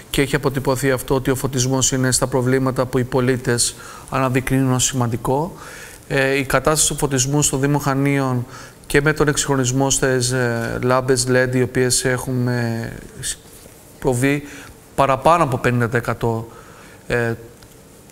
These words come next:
και ενδεχομένως να δικό αρκετά την υπηρεσία, έχουν αντικατασταθεί με φωτισμό led.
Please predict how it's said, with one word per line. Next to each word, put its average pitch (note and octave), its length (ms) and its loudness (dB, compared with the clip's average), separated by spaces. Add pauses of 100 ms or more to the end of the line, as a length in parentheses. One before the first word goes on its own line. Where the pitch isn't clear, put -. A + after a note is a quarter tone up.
(140)
και - 100 0
ενδεχομένως B2+ 540 2
να C3+ 100 2
δικό B2+ 240 0
αρκετά C3 320 2
την C3 140 0
υπηρεσία, B2 480 2
έχουν C3+ 220 0
αντικατασταθεί B2+ 680 0
με C3+ 280 2
φωτισμό B2+ 600 0
led. A#2+ 320 2